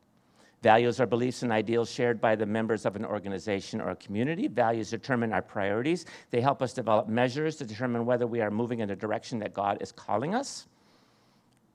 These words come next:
It's a real necessary step if we're gonna be able to see,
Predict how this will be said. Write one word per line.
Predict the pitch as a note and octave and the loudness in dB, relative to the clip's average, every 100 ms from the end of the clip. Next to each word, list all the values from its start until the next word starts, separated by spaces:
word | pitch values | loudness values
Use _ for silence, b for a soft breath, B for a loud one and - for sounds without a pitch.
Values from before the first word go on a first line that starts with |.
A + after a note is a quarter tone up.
| _ | _
It's | F#2+ B2 | -8 -4
a | |
real | A2 A2+ | 0 0
necessary | A2 G#2+ - - G#2+ G#2 | 0 -2 -4 -2 0 -2
step | - F#3+ - | -2 -4 -4
if | A#2 | -4
we're | A#2 | -4
gonna | G#2+ G2+ | -2 -4
be | A2 | -2
able | G#2+ | -2
to | G#2 - F#2+ | -4 -8 -12
see, | - B2+ B2+ B2 | -8 -6 -6 -6